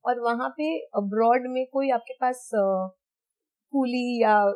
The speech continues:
luggage, अ, उठाने वाला नहीं होता है। तो मेरे पास पन्द्रह या सोलह किलो की stationery थी shoulder पे, और मेरे पास एक बड़ा सा jumbo बैग था। उस time पे फोर wheeler luggages नहीं थे, तो हम लोग वो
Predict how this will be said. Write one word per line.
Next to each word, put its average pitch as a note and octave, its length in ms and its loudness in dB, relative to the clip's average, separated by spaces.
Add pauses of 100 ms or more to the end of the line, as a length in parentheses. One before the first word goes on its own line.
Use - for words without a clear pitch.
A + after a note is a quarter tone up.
luggage, A3+ 600 2
अ, G#3 360 6
उठाने A3+ 380 -2
वाला G3+ 220 2
नहीं G3 160 -2
होता F#3 200 -4
है। F#3 100 -6 (380)
तो B3+ 160 -6
मेरे B3+ 280 4
पास D4 240 0
पन्द्रह A#3+ 480 2
या C#4 100 4
सोलह A#3 340 2
किलो B3 240 0
की C4+ 160 -6
stationery A3+ 580 -2
थी A#3 120 -8
shoulder F#3+ 440 0
पे, F3+ 200 -8 (400)
और A3+ 100 0
मेरे A#3+ 300 4
पास B3+ 180 2
एक A3+ 220 -4
बड़ा A3+ 320 4
सा C#4 180 0
jumbo A3 500 0
बैग G#3+ 240 4
था। C4 140 -2
उस B3 160 -2
time A#3 140 0
पे B3+ 100 0
फोर A#3+ 340 4
wheeler A3+ 260 0
luggages G#3+ 520 -2
नहीं G3+ 200 -2
थे, A3 140 -2
तो A3+ 200 -4
हम G#3 100 -2
लोग G#3 120 -4
वो G#3+ 240 0